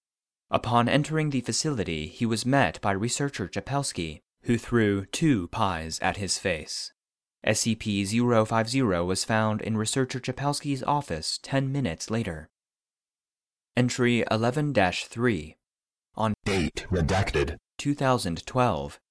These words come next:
Speaker 1: Chapelski entered his office to find Project Director Jones waiting for him with three pies,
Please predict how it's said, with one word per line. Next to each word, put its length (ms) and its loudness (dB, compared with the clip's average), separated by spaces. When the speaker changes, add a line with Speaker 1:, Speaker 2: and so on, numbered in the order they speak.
Speaker 1:
Chapelski 560 2
entered 320 2
his 180 0
office 500 0
to 100 0
find 360 0
Project 520 4
Director 420 2
Jones 480 0
waiting 380 0
for 220 -4
him 440 -6
with 380 0
three 600 -2
pies, 600 -4